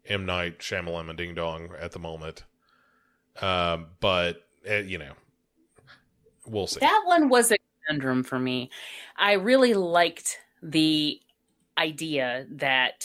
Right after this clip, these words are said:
Speaker 2: there is a spot on the beach that when you get there, then it just, things start to age. And I like a lot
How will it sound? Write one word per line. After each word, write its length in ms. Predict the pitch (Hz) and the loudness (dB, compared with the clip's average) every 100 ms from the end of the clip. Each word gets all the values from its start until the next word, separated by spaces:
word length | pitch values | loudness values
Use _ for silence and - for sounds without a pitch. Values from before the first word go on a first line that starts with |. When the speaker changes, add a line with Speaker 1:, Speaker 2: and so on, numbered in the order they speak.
| - _ | -14 _
Speaker 2:
there 260 | 170 160 151 | -2 0 2
is 260 | 131 147 151 | 2 0 -2
a 120 | 139 | -2
spot 520 | - - 160 143 - | -2 0 0 -2 -4
on 320 | 147 147 135 135 | -6 -2 -4 -4
the 160 | 131 - | -10 -6
beach 420 | 156 156 147 - - | -2 -2 -2 -6 -2
that 180 | 131 | -2
when 160 | 143 143 | -2 -2
you 100 | 139 | -2
get 320 | 131 156 139 | -2 -4 -2
there, 300 | 147 135 131 | -4 -2 -2
then 160 | 135 135 | -2 -4
it 160 | 117 | -4
just, 240 | - 135 - | -6 -8 -4
things 200 | 143 135 | -4 -2
start 220 | 143 135 | -4 -4
to 100 | - 135 | -4 -2
age. 240 | 143 139 | -2 -2
And 80 | 165 | 0
I 60 | 156 | 0
like 280 | 185 190 | 2 0
a 40 | 170 | 0
lot 540 | 147 151 147 147 135 | -2 0 4 4 2